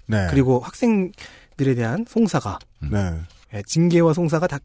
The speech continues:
Speaker 2: 그렇게 결정돼, 됐던 거겠죠.
Speaker 1: 비웃자고 하는 말은 아닙니다만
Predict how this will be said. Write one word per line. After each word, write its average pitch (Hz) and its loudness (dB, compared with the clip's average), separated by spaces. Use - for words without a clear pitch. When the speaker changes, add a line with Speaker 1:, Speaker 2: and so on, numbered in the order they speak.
Speaker 2:
그렇게 - 4
결정돼, 135 0
됐던 143 -4
거겠죠. 110 -8
Speaker 1:
비웃자고 185 4
하는 185 4
말은 170 6
아닙니다만 151 2